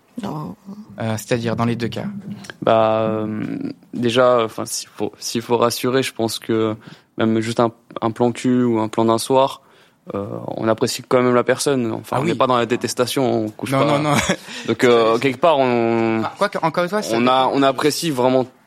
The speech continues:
Speaker 3: toutes les personnes qu'on rencontre, je pense,
Speaker 2: Ouais.
Speaker 3: si on est au point de, de, de coucher avec. Et, euh, derrière, je pense que dès le début, que ce soit un mec ou une meuf,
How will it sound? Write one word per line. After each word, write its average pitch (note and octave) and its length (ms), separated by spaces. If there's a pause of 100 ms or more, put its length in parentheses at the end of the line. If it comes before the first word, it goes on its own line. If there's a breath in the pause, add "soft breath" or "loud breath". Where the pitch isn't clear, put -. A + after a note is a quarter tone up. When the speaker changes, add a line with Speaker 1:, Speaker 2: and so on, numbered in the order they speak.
(100)
Speaker 3:
toutes - 180
les B2 80
personnes B2 300
qu'on A2+ 160
rencontre, C3+ 360
je C3 80
pense, D#3 440
Speaker 2:
Ouais. G#2+ 80 (160)
Speaker 3:
si - 160
on A2+ 80
est A2 40
au A2 80
point B2 180
de, A2+ 240
de, G#2+ 400
de G#2 100
coucher A2+ 220
avec. C3+ 380 (680 loud breath)
Et, G#2+ 240
euh, G#2 400 (100)
derrière, A#2+ 340
je - 80 (360)
pense C3 180
que - 80
dès A#2 140
le A#2 60
début, B2 320
que C3 60
ce A#2 140
soit A#2 120
un A#2 40
mec A#2+ 260
ou A2+ 40
une A2+ 80
meuf, B2 280